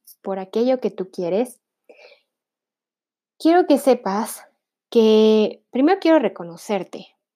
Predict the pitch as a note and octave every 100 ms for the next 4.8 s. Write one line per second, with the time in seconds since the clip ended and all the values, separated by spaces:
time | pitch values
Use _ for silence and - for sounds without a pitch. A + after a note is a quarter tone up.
0 | _ _ - G#3 A#3+ A#3+ B3 C#4 C4+ B3+
1 | A#3+ A3+ A3 A#3 G#3+ F3+ A#3+ D#4 D#4 C#4
2 | A#3 G#3 F#3 F#3 F3+ F3 G3+ G3+ C4+ D4
3 | G#3+ F#3 G#3+ A3 A3 G3 A#3 A3+ A#3 A3+
4 | G3 F3 F#3 G3+ G#3 G3+ G3